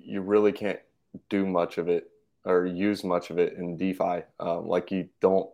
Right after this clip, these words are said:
you, I mean, you can go on Aave and lend against it,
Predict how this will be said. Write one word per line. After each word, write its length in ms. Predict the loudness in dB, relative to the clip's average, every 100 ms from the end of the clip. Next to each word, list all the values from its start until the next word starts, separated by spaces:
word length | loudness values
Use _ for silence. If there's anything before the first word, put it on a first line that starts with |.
| _ _ _
you, 180 | -10 -10 -4
I 60 | 0
mean, 220 | 2 4
you 100 | 2
can 160 | 0 2
go 80 | 2
on 140 | 2
Aave 380 | 2 2 2 0
and 140 | -2
lend 240 | -2 -2 -2
against 400 | -2 -4 0 4
it, 200 | 4